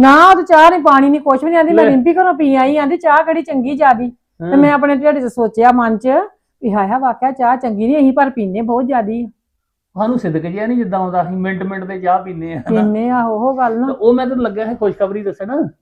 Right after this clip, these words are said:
Speaker 1: ਹਾਂ।
Speaker 2: ਨਿਆਣਿਆਂ ਦਾ ਫੋਨ ਆਇਆ ਸੀ ਮੈਨੂੰ।
Speaker 1: ਅੱਛਾ।
Speaker 2: ਉਹਨਾਂ ਦੇ ਘਰੇ ਹੀ ਬੈਠਿਆਂ ਆ ਗਿਆ ਮੈਂ, ਜਿਨ੍ਹਾਂ ਦੇ ਗਿਆ ਸੀ।
Speaker 1: ਹੂੰ।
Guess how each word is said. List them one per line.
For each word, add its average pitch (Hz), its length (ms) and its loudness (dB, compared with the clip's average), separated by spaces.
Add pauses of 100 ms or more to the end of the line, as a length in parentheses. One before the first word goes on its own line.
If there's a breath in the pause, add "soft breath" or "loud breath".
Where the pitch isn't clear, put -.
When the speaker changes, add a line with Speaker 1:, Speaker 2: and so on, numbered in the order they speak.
Speaker 1:
ਹਾਂ। 247 260 -6 (100)
Speaker 2:
ਨਿਆਣਿਆਂ 175 300 -4
ਦਾ 196 80 -2
ਫੋਨ 175 240 -8
ਆਇਆ 170 220 -4
ਸੀ 175 80 -8
ਮੈਨੂੰ। 160 240 -6 (240)
Speaker 1:
ਅੱਛਾ। 214 340 -14
Speaker 2:
ਉਹਨਾਂ 190 200 -8
ਦੇ 403 80 -8
ਘਰੇ 170 180 -10
ਹੀ 175 60 -6
ਬੈਠਿਆਂ 175 460 -8
ਆ 160 120 -6
ਗਿਆ 147 120 -8
ਮੈਂ, 147 240 -8
ਜਿਨ੍ਹਾਂ 143 240 -12
ਦੇ 143 80 -14
ਗਿਆ 127 200 -12
ਸੀ। - 260 -10
Speaker 1:
ਹੂੰ। 233 220 -4